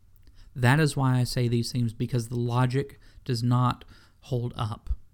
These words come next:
And in next week's episode,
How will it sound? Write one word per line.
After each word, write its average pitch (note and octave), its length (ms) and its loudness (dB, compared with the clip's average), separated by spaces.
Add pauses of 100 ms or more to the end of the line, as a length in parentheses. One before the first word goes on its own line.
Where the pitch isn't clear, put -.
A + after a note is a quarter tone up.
(2000)
And D3 140 4
in B2+ 260 4
next E3+ 360 0
week's C3+ 360 -6
episode, B2 720 -4